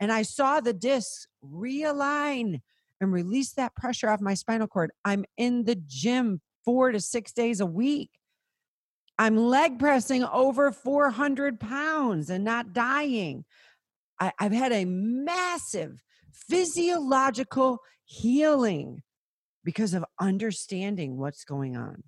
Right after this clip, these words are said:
One of the first things that had a, a lot to do with my healing, and I'm gonna talk about this in the,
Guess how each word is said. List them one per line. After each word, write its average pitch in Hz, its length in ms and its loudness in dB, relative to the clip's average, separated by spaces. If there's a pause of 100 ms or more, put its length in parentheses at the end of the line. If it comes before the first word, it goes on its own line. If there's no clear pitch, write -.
(1600)
One 220 180 2
of 269 60 0
the 262 80 2
first 202 280 -2
things 165 300 -4
that 156 240 -4
had 160 180 0
a, 143 140 -4 (100)
a 143 80 -2
lot 143 380 -2
to 170 100 -8
do 143 160 -4
with 135 200 -4
my 127 160 -4
healing, 131 480 -6 (340)
and 139 100 -4
I'm 160 140 -2
gonna 202 160 0
talk 185 320 0
about 147 340 -2
this 139 240 -6
in 139 120 -4
the, 139 100 -2